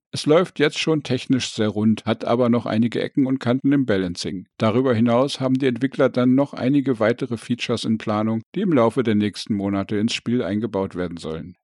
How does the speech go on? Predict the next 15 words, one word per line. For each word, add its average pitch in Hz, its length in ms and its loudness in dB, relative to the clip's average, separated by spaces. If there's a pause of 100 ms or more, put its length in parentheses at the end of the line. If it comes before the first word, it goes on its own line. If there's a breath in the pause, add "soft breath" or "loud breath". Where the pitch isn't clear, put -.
(120)
Endzone 139 640 2 (120)
ist 151 200 -2
ebenso 139 500 2
wie 131 80 2
sein 120 220 0
Vorbild 117 440 0
Banished 127 440 2 (100)
bockschwer 123 680 0
und 117 300 -4
bietet 131 300 0
eine 107 240 0
echte - 260 -4
Herausforderung 107 880 -4
für - 160 -6
Aufbauspieler, 113 800 0